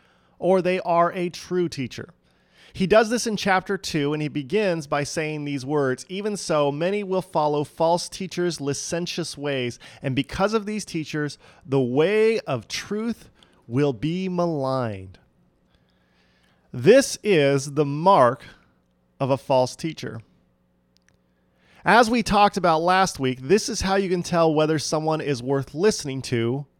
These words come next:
or not. How much respect does this teacher have for the way of truth?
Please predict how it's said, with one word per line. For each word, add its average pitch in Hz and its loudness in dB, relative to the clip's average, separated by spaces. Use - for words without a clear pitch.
or 135 0
not. 139 -2
How 220 2
much 254 2
respect 196 -2
does 165 -4
this 156 -6
teacher 139 -6
have 151 -2
for - -4
the 147 -2
way 147 0
of 147 -2
truth? 131 -6